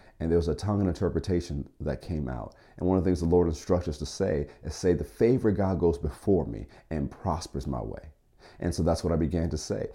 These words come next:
all those decades ago. "The favor of God goes before me and it prospers my way. The favor of God goes before me and causes doors to open for me that no man can close.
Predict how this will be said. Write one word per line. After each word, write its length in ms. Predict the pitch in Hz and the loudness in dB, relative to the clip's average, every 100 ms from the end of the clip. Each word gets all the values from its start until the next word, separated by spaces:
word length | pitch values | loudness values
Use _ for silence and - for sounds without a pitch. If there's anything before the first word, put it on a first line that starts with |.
| - _ | -14 _
all 180 | 78 82 | 0 2
those 240 | 82 82 | 2 2
decades 380 | 76 87 82 85 | 0 0 0 2
ago. 300 | 92 85 64 | 2 0 -2
"The 100 | 64 | -6
favor 380 | - 87 90 87 | -4 2 2 2
of 60 | |
God 220 | 90 87 82 | 2 0 0
goes 180 | 80 | -4
before 360 | - 73 92 90 | -4 -4 0 0
me 160 | 87 87 - - | 0 -6 -10 -12
and 140 | 73 | -8
it 100 | 65 | -8
prospers 420 | - - 65 - 64 | -6 -4 -4 -6 -10
my 100 | 64 | -8
way. 240 | 60 - - - - | -8 -10 -16 -18 -12
The 100 | 76 | -6
favor 300 | - 87 85 | 4 4 4
of 140 | 87 | 2
God 60 | 85 | 2
goes 140 | 85 | 0
before 400 | - 78 95 92 | -2 -2 2 2
me 100 | 78 | 2
and 120 | - 73 | -6 -6
causes 300 | 80 69 73 | -6 -4 -2
doors 300 | 85 80 - | 0 0 -2
to 80 | - | -4
open 300 | 85 82 71 | -2 -2 -6
for 180 | - 69 | -4 -4
me 120 | 67 | -2
that 160 | 64 | -4
no 160 | 64 71 | -4 -4
man 180 | 69 64 | -4 -6
can 140 | - | -10
close. 340 | - 76 62 | -8 -6 -6